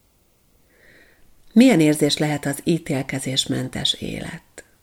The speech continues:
Amikor látsz valamit vagy valakit, aki úgy hiszed és úgy tapasztalod egy adott pillanatban, hogy különbözik tőled,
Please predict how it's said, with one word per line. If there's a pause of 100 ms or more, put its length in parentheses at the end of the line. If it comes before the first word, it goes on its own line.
(760)
Amikor
látsz
valamit
vagy
valakit, (1700)
aki (220)
úgy
hiszed
és
úgy
tapasztalod
egy
adott
pillanatban,
hogy
különbözik
tőled,